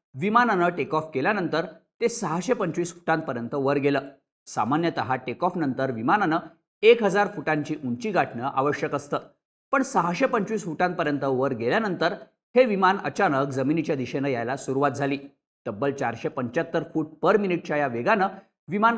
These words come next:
खाली यायला सुरुवात झाली. टेक ऑफ नंतर एका मिनिटांच्या आतच हे विमान वेगानं खाली आलं आणि एक वाजून एकोणचाळीस मिनिटांनी खाली कोसळलं, अशी माहिती आता देण्यात येते. विमानाच्या टेक ऑफचं एक सीसीटीव्ही फुटेजही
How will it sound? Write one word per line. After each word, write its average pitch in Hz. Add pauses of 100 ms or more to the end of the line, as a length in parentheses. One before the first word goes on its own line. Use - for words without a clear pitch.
खाली 180
यायला 135
सुरुवात 147
झाली. 143 (500)
टेक 214
ऑफ 175
नंतर 147
एका 143
मिनिटांच्या 135
आतच 180 (320)
हे 247
विमान 190
वेगानं 151
खाली 180
आलं 190 (400)
आणि 117
एक 180
वाजून 135
एकोणचाळीस 147
मिनिटांनी 147 (340)
खाली 165
कोसळलं, 160 (440)
अशी 160
माहिती 143
आता 131
देण्यात 139
येते. 143 (360)
विमानाच्या 208
टेक 147
ऑफचं 156
एक 131
सीसीटीव्ही 135
फुटेजही 180